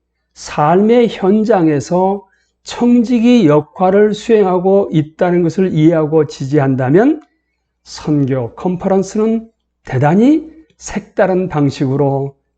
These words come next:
치러질 것이다. 비즈니스와 세상의 일은 실제적인 방법으로 사람들을 도와줄 수 있는 선교이며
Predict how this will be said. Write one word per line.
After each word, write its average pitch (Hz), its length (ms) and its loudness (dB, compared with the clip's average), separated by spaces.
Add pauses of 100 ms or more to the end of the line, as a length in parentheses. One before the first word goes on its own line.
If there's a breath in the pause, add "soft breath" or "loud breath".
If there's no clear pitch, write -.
(100)
치러질 127 760 -4 (240)
것이다. - 280 -12 (2750)
비즈니스와 139 840 0 (320)
세상의 131 640 -4
일은 240 360 0 (400)
실제적인 208 1080 -2
방법으로 147 880 0 (220)
사람들을 143 880 -2
도와줄 127 380 -2
수 - 140 -8
있는 120 280 -4
선교이며 214 1080 0